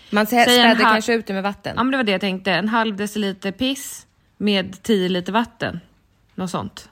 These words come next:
Speaker 1: Ja, jag har ingen aning, Jessica.
Speaker 2: Nej, men jag har hört att de mår bra av
Speaker 1: Men
Speaker 2: det.
Speaker 1: då tänkte jag att då kan man väl plantera i pottor.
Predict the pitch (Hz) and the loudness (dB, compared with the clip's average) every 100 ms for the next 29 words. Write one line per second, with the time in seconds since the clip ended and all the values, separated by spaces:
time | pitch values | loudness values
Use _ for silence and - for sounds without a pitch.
0 | _ _ _ - 208 175 160 175 175 170 | _ _ _ -2 2 4 4 2 0 0
1 | 160 208 165 190 202 208 202 202 208 208 | 0 -2 -4 -2 -2 0 0 0 2 0
2 | 403 - 254 185 185 180 226 285 262 269 | -2 -6 -6 -6 -6 -8 -8 -4 0 2
3 | 339 339 240 202 196 233 285 277 262 247 | 4 4 2 2 2 2 0 2 2 2
4 | 240 240 - - 247 240 285 320 247 214 | 2 -2 -6 0 0 2 0 2 2 2
5 | 220 - 277 151 170 | -2 -2 0 0 0